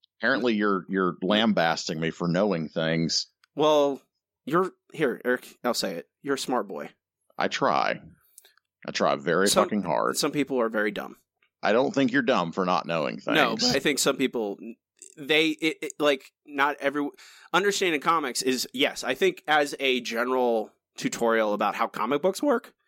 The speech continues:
Speaker 2: and how you, the, like, the basic of, like, here, composition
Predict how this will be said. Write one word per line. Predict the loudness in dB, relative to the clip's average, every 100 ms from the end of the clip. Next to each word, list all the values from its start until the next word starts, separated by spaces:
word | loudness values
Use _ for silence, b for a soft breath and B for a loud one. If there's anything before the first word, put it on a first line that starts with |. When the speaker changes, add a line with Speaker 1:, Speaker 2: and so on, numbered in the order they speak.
| _ _ -10
Speaker 2:
and | -4
how | 0 2 2 0
you, | -2 -2 -2 -8 _ -10
the, | -6 -2
like, | -2 -2
the | -6
basic | -2 0 0 0
of, | 0 2
like, | 2 0
here, | -2 0 -2 -6 _ _ _ _ _ B B B B B _ -16 0
composition | 0 2 0 0 -2 -4